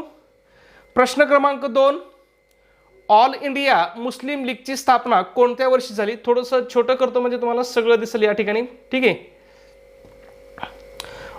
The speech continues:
ऑल इंडिया मुस्लिम लीगची स्थापना कोणत्या वर्षी झाली असं विचारलं आपल्याला. थोडक्यात मुस्लिम लीगची स्थापना कधी झाली असं विचारलंय. मग मुस्लिम लीगची स्थापना कधी झाली आहे?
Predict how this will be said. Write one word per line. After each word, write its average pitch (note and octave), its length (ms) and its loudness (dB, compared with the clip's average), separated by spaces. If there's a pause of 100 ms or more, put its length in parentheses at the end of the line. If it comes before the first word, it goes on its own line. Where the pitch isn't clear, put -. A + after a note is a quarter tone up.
(100)
ऑल A#3 220 4
इंडिया B3+ 520 4
मुस्लिम B3 500 2
लीगची B3+ 320 0
स्थापना B3+ 400 2
कोणत्या B3 360 2
वर्षी B3 240 2
झाली A3+ 180 0
असं A3 180 -4
विचारलं G#3+ 280 0
आपल्याला. G#3+ 320 4 (1600)
थोडक्यात B3 360 2
मुस्लिम B3+ 420 0
लीगची C4+ 280 -2
स्थापना C4 340 4
कधी C4 220 -2
झाली B3 200 2
असं A#3+ 200 0
विचारलंय. A3 380 2
मग B3 140 -4
मुस्लिम C4 400 -4
लीगची C#4 240 -4
स्थापना C4+ 360 2
कधी C4 180 -4
झाली C4 200 0
आहे? C4 240 2